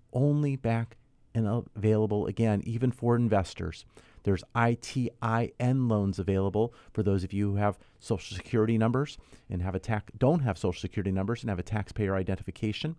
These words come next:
We can get that job done as well. Give us a call, triple eight, five four three,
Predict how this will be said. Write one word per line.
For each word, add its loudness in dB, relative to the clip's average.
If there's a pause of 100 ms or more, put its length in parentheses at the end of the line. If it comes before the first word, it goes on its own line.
(360)
We 2
can 0
get 0
that 0
job 2
done 2
as -2
well. 2 (380)
Give 8
us 2
a 2
call, 0
triple 4
eight, 0 (340)
five 4
four 0
three, -2